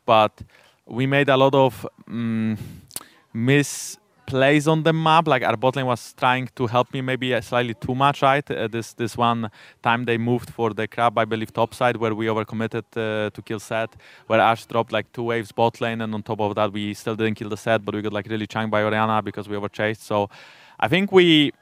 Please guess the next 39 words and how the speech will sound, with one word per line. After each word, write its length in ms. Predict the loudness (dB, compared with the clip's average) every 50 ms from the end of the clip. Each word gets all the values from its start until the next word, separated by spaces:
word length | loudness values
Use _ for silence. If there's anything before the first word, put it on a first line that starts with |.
| _ -6
made 280 | -2 0 2 2 2 4
a 80 | 4
lot 160 | 4 4 4
of 80 | 2 2
misplays, 680 | 0 0 -2 -2 -2 0 2 2 4 4 2 0 -2
and 160 | -4 -2 0
then 160 | 2 2 2 2
we 100 | 2 2
made 200 | 2 0 0 0
some 160 | -2 -4 -4
decent 400 | -2 -4 -4 -4 -4 -6 -6 -2
plays. 280 | 0 0 2 0 0
I 40 | -4
mean, 140 | -6 -4 -4
we 40 | -2
had, 100 | -2 -2
like, 140 | -2 -2 -2
a 80 | -2
really 260 | -4 -4 -6 -6 -6
great 300 | -6 -4 -4 -4 -4 -6 -4 0
Ashe 220 | 0 0 0 2
arrow 260 | 2 2 2 2 2 0
into 200 | -4 -4 -4 -2
Alistar 300 | -2 -2 -2 -4 -8 -6
combo 220 | -6 -4 -2 -2
on 80 | -2 -2
the 80 | -2
mid 160 | -2 -4 -4
wave 240 | -2 0 0 0 0
where 100 | 0 -2
we 100 | -2 -2
got 160 | -2 -4 -6
two 80 | -8 -10
kills. 320 | -12 -8 -8 -6 -6 -8
So 300 | -10 -6 -4 -2 -2 -2 -2 -6 -12 -20 -20 -10 -2
it 120 | 2 4
wasn't, 340 | 6 6 6 4 2 0 0
like, 220 | 0 0 0 2
a 340 | 2 4 4 4 4 2 -2